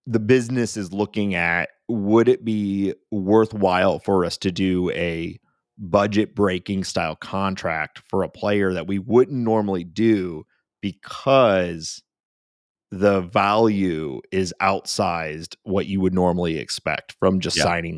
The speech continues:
Speaker 1: like, a United States star at that same price, where you kinda already know what it's gonna do for your market value and whatnot.
Speaker 2: Right.
Speaker 1: But, you know, we're circling it, but I, I think he, you know, Derek
Speaker 2: Yamamoto,
Speaker 1: Gould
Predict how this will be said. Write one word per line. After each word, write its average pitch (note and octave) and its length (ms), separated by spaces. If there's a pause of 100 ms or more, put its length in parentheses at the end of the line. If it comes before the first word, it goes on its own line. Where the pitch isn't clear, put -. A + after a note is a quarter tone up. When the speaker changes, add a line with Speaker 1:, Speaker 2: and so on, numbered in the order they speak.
Speaker 1:
like, D2+ 300 (600)
a G2 60
United F2+ 640
States - 560
star D2 540
at F2 180
that E2 200
same E2 240
price, D2+ 280
where G#2 100
you F#2+ 60
kinda G#2+ 260
already F#2 400
know F2 600 (380)
what G2+ 260
it's F#2 140
gonna F#2 240
do E2 320
for E2+ 120
your E2+ 140
market D#2+ 460
value D2+ 500
and C2 140
whatnot. C#2+ 300
Speaker 2:
Right. C2 320
Speaker 1:
But, E2+ 280 (380)
you D#2 100
know, D2 200 (220)
we're A#2 140
circling A#2+ 500
it, F#2 140
but F2+ 140
I, F#2 180
I G2+ 200
think G#2 180
he, G2+ 260 (560)
you A2 160
know, B2 120
Derek A#2+ 200
Speaker 2:
Yamamoto, C#3+ 140
Speaker 1:
Gould D#3+ 100